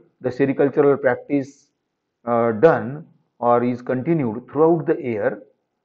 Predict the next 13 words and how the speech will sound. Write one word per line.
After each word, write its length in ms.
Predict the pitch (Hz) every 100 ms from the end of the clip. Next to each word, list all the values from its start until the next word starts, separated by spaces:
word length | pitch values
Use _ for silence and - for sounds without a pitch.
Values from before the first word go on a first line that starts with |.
| _ _ -
or 540 | 143 151 156 151 - _ _ _ _
the 80 | 123
multi-crop 580 | 120 123 185 170 156 147
regions 600 | 139 117 110 131 - _ _ _ _
or 420 | 135 131 127 - _
many 360 | 120 135 170 175
crop 360 | 180 156 131
regions 560 | 131 117 107 120 151 _ _ _
like 240 | 120 123 123
Karnataka, 760 | 120 123 147 - 117 98 98 - _ _
Andhra 320 | 120 123 139
Pradesh, 360 | 120 104 104 101 _
Maharashtra, 760 | 123 127 131 - - 104 98 98